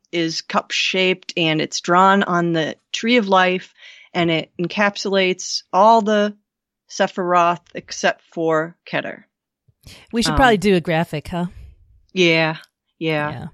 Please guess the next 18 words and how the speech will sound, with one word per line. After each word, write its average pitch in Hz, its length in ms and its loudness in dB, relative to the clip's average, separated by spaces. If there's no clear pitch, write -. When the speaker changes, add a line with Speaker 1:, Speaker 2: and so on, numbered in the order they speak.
Speaker 1:
And 226 280 4
so 208 680 2
there's 180 320 0
that. 208 340 0
But 220 200 -4
there's 233 260 0
also, 247 520 2
so, 208 200 -4
well, 175 540 0
what 165 160 2
is 196 180 4
it? - 200 -8
Um, 151 420 -6
so 180 420 0
Speaker 2:
Mm-hmm. 196 220 -12
Speaker 1:
the 180 100 -2
Stolistas 196 1400 0
is, 170 600 -2